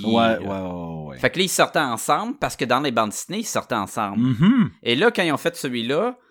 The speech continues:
Speaker 2: ils ont comme dit, « Ben, ils sortent plus ensemble, mais comme qu'on veut que ce film-là soit dans la même continuité, on va dire, ah, on ne sort plus ensemble. » Puis j'étais comme, « Mais qu'est-ce qui s'est passé avec cette relation-là ? »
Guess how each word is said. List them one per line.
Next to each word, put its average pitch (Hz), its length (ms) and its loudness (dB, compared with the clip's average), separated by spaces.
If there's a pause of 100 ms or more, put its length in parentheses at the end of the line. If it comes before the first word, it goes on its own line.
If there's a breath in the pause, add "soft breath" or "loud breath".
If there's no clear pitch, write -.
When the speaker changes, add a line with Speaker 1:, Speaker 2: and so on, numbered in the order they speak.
(140)
Speaker 2:
ils 131 100 -2
ont 135 40 2
comme 196 200 0
dit, « 185 160 -6
Ben, 156 140 6
ils 165 60 0
sortent 180 240 -2
plus - 80 0
ensemble, 190 640 2 (180 soft breath)
mais 147 120 -2
comme 214 180 0
qu'on 180 140 0
veut 170 100 0
que 180 60 -2
ce 156 120 2
film-là 156 440 2
soit 165 240 -2
dans 151 140 2
la 139 100 2
même 147 320 -2
continuité, 147 760 -6 (180 soft breath)
on 123 120 -4
va 143 140 2
dire, 143 340 0
ah, 196 480 6
on 127 160 -4
ne 147 80 0
sort 151 240 0
plus 190 100 -2
ensemble. » 143 380 -2
Puis - 100 -16
j'étais 131 140 -6
comme, « 131 160 -6 (400)
Mais 170 80 -10
qu'est-ce 349 200 -4
qui 508 80 -6
s'est 508 60 0
passé 508 400 0
avec 277 140 -6
cette - 140 -14
relation-là ? » 98 640 -6